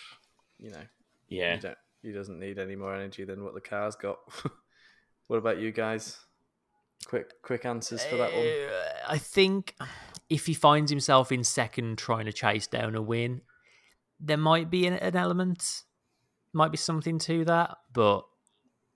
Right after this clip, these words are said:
Speaker 3: he's, I mean, he's a professional. He's the best in the world at what he does. He's, I think it's gonna make a huge difference, is it really? It sounds nice when they say the crowd is worth an extra few tenths at Silverstone,
Speaker 1: Yeah.
Speaker 3: but in reality,
Speaker 1: I mean,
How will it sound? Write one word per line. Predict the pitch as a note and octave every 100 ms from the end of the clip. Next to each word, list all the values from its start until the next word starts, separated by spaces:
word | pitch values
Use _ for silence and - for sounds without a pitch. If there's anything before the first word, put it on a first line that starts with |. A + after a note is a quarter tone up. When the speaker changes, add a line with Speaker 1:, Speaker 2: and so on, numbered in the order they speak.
| _ _ _ _ _ _ _ _ _ _ _ _ - -
Speaker 3:
he's, | A2 G#2 G#2+ - -
I |
mean, | G2+ F#2
he's | F#2 F#2
a |
professional. | - - - - G2+ F#2+
He's | F#2+ F#2+
the | -
best | F2+ F#2+ -
in |
the | G2
world | F#2+ F#2
at | A2+
what | F#2+
he | F#2
does. | G2 F#2+ F#2+
He's, | G2+ F2+ - - - _ - - - - - _ _
I | -
think | F#2
it's | -
gonna | F#2
make | E2+
a | F2
huge | F#2 E2+
difference, | - F2+ - F#2 F2+
is | F2+
it | F2+
really? | E2+ F2 F2 E2 _ _ _ _ _ _ _ _ _ _ _ _ _ _ _ _ _ C3
It | -
sounds | - C3+ A#2
nice | G2+ G2 -
when | G2+
they | F#2+
say | - G2+ F#2+
the | F#2+
crowd | - G2+ F#2+
is | F#2
worth | F#2+ F#2 F#2
an |
extra | G2 - G2
few | G#2 F2+
tenths | - F2 F2+
at | -
Silverstone, | - G2+ A2 - A#2+ G2
Speaker 1:
Yeah. | G#2
Speaker 3:
but |
in | G#2 F#2+
reality, | F#2 F#2 F#2+ -
Speaker 1:
I | A#2
mean, | G#2+